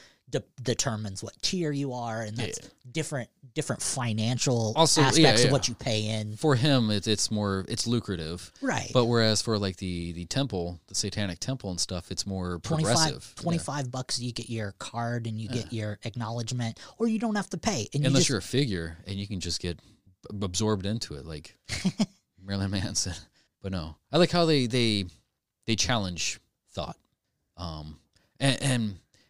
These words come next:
Speaker 2: I kind of, I've always kind of been against, like, if, if you, you guys have attended church services and stuff, it,
Speaker 1: Yeah,
Speaker 2: it,
Speaker 1: absolutely.
Speaker 2: instead of, like, one thing that I cannot stand about, uh, major religion is nec-,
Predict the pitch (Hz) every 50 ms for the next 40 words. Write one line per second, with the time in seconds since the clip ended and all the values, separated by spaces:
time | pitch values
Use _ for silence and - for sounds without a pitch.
0 | _ - 110 - - 151 160 170 170 151 123 - - - - - - _ _ _
1 | _ _ _ _ _ - - - 113 113 131 147 147 135 - 139 127 117 117 110
2 | 101 113 107 104 95 98 101 98 92 - - 92 87 - - _ _ - - _
3 | _ - - 175 185 190 185 175 175 165 - 156 160 - - 147 139 120 - 131
4 | 147 147 127 113 113 104 101 - - 87 - - - - - - - 101 87 82
5 | 80 - - - 80 78 - - - 80 73 78 82 - - 82 82 82 80 80
6 | - - 85 80 - - 98 311 285 127 117 - - 226 226 185 110 101 98 92
7 | - - 147 139 - - 196 208 190 156 - 143 127 - - - - _ _ _
8 | _ _ _ 113 151 202 202 175 - 170 160 135 135 123 117 - - 117 117 117
9 | - - - - - 110 104 107 110 98 98 101 95 92 90 90 90 87 - -
10 | - - _ _ _ _ _ _ _ _ _ - 90 85 78 73 73 67 - 80
11 | 95 - - 104 107 117 120 117 - 120 117 110 104 95 95 92 90 101 101 98
12 | 98 98 92 85 - - - 98 92 87 85 -